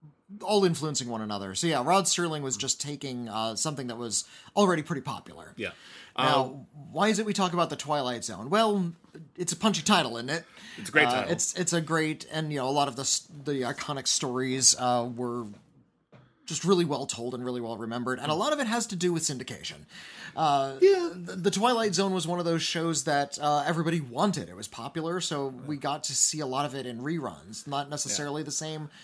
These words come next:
Speaker 1: case with something like Alfred Hitchcock Presents. It all had to
Speaker 2: Mm.
Speaker 1: do with television contracts.
Speaker 2: Well, that's a big part of
Speaker 1: And,
Speaker 2: it.
Speaker 1: uh, and also, you know, s-, same with Tales from the Crypt.
Speaker 2: Mm.
Speaker 1: Uh, it's really frustrating that H B O, who's, you know, is H B O Go, H B O Now, H B O Max,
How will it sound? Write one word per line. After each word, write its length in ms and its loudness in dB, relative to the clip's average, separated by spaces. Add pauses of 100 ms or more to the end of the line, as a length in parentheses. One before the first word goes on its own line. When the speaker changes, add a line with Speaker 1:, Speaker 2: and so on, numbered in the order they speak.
(200)
Speaker 1:
case 320 0
with 120 -4
something 220 -6
like 140 -6
Alfred 240 -8
Hitchcock 340 -12
Presents. 540 -6
It 60 -6
all 100 -2
had 140 -4
to 60 -8
Speaker 2:
Mm. 40 -8
Speaker 1:
do 100 -4
with 80 -6
television 420 -8
contracts. 680 -10 (160)
Speaker 2:
Well, 100 10
that's 140 8
a 40 2
big 200 2
part 200 4
of 60 -2
Speaker 1:
And, 140 -2
Speaker 2:
it. 80 -2
Speaker 1:
uh, 280 -2
and 240 0
also, 340 0
you 120 -4
know, 60 0
s-, 320 0
same 160 2
with 80 0
Tales 240 0
from 100 -2
the 60 -2
Crypt. 480 -2
Speaker 2:
Mm. 120 0
Speaker 1:
Uh, 220 2
it's 140 0
really 200 0
frustrating 640 0
that 140 -2
H 280 -4
B 180 0
O, 240 2
who's, 320 -4
you 80 -8
know, 160 -4
is 100 -8
H 220 -8
B 140 -2
O 100 2
Go, 400 2
H 160 -6
B 120 -6
O 80 -4
Now, 420 0
H 160 -6
B 80 -6
O 100 -2
Max, 480 -2